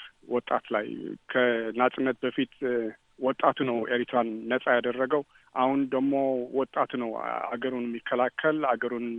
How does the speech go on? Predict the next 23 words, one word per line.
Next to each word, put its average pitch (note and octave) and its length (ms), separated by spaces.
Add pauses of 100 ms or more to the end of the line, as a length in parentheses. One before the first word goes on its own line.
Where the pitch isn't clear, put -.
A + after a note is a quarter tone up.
(240)
የሚገነባ፣ A#2+ 580 (340)
አገሩን A#2 420 (460)
ኪፕ - 200
የሚያደርገው A2+ 720
እና C3+ 200 (400)
ፕሬሽሩ F3 440 (240)
ብዙ D3+ 260 (460)
ጫና C#3+ 300
ሊያደርስ C3 460 (140)
ይችላል። C3+ 480 (280)
ግን F3+ 200
ወጣቱ D3+ 400 (600)
ሁሉም D#3+ 360
ነገር C#3+ 280
ገብቶት C#3 500 (160)
ሀገሩን C#3+ 480 (200)
የት C#3+ 240
እንደሚደርስ C3 580 (100)
ስለሚያውቅ A#2+ 540 (360)
ወይም A#2+ 200
ደግሞ A#2+ 220 (420)
የት - 180
እንደሚያደርስ B2+ 640